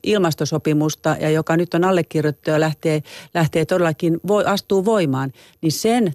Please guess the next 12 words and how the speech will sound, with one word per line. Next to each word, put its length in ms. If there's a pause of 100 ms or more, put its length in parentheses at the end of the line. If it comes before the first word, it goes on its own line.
tavoitteiden 640
toteuttaminen 1040 (380)
määrätietoisesti 1200 (100)
ja 100
nopeasti, 800 (100)
niin 80
on 160
hyvin 300
keskeinen 600
asia. 280
Eli 180
ton 200